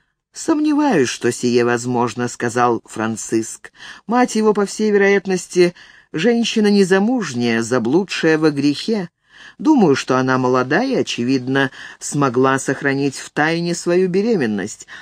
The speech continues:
А когда подошло время рожать, она пришла в лес, развела костёр, родила в полном одиночестве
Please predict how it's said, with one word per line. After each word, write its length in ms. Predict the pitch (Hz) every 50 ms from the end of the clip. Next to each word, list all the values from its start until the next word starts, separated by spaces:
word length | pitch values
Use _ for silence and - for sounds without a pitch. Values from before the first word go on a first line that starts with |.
| -
А 160 | - - 131 131
когда 380 | - 151 151 156 160 160 156
подошло 480 | - 165 165 175 196 - - 285 339 302
время 340 | 202 147 131 127 123 127 123
рожать, 440 | 123 127 127 120 131 127 123 -
она 180 | 214 269 320 285
пришла 380 | - 104 107 - - 123 123 120
в 80 | 120
лес, 300 | 135 190 269 269 - -
развела 400 | 185 170 160 165 180 233 302 269
костёр, 640 | - - 117 107 - - - - 277 294 262 247 - - - - -
родила 560 | - 254 339 330 214 165 160 156 175 214 233 208
в 140 | - -
полном 360 | - 220 220 220 214 208 202 202
одиночестве 920 | 196 185 185 196 196 202 190 175 - - - - - 175 185 185 175